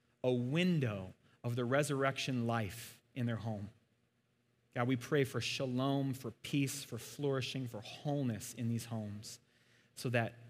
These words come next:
we might embody in our homes and in our community the new paradigm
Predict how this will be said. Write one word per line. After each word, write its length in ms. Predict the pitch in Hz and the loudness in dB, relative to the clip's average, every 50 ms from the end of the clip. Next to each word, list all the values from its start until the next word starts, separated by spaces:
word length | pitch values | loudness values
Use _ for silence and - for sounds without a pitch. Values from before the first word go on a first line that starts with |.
| - - - | -16 -8 -4
we 260 | 117 123 156 165 170 | 0 2 4 4 4
might 280 | 165 156 139 123 120 - | 4 4 4 2 0 0
embody 960 | 131 120 113 110 110 110 - 147 143 143 139 135 120 110 104 98 92 104 - _ _ _ _ _ _ - | 2 2 2 2 0 -2 -2 0 0 2 0 0 -2 -2 -4 -4 -6 -10 -14 _ _ _ _ _ _ -2
in 100 | 120 117 | 0 0
our 200 | 120 131 139 131 | 2 2 2 0
homes 520 | 117 - 147 143 131 131 131 127 117 117 | 0 0 0 2 2 2 2 0 0 -2
and 160 | - 113 107 | -4 -4 -4
in 180 | 113 127 131 135 | -2 0 0 0
our 120 | 135 135 | 0 -2
community 800 | 131 - 139 131 127 123 117 110 104 101 101 101 98 95 95 95 - _ _ _ _ _ _ _ _ _ _ _ _ _ _ _ - | -2 -2 -2 2 2 2 2 2 0 -2 -4 -6 -6 -6 -8 -12 -16 _ _ _ _ _ _ _ _ _ _ _ _ _ _ _ -4
the 80 | 107 | 0
new 300 | 110 113 120 135 147 165 | 2 4 6 6 6 4
paradigm 840 | 156 - - 135 127 117 110 107 98 95 92 90 85 87 95 117 | 4 2 0 0 2 2 0 -2 -4 -6 -6 -8 -8 -10 -10 -12